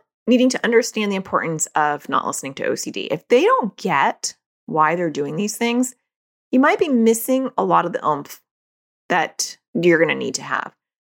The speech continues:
I want kids to understand why this is effective. Why is it helpful that you don't scratch the itch when O C D comes knocking?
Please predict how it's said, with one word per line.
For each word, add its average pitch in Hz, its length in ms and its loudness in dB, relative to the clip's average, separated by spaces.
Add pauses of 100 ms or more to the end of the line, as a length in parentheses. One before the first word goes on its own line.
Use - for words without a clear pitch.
(120)
I 311 120 2
want 320 380 2
kids 330 220 0
to - 80 -2
understand 190 720 0
why 151 720 2 (260)
this 151 180 2
is 147 120 0
effective. - 640 -6 (400)
Why 170 280 4
is 254 180 6
it - 80 -2
helpful 160 540 0 (180)
that 170 140 -4
you 175 100 2
don't 165 260 -2
scratch - 380 -8
the - 160 -4
itch - 320 -4
when 165 100 -6
O 147 140 -4
C - 140 -6
D 143 100 -4
comes 151 320 -10
knocking? - 480 -4